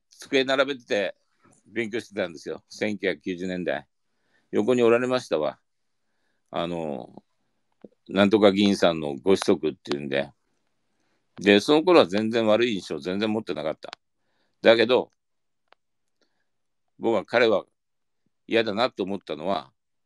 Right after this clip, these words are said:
自分の一番お世話になった横手さん、広島のね、広島の横手さんの厳しい選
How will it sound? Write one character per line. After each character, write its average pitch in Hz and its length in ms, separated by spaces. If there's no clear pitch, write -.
自 90 200
分 123 300
の 131 320
一 92 240
番 117 220
お 104 60
世 - 140
話 123 140
に 101 60
な 92 100
っ - 40
た 80 300
横 123 300
手 92 120
さ 82 180
ん、 - 140
広 98 240
島 98 200
の 95 140
ね、 131 160
広 98 240
島 101 200
の 113 280
横 104 220
手 92 120
さ 90 160
ん 87 120
の 101 300
厳 107 240
し 117 180
い 101 40
選 85 220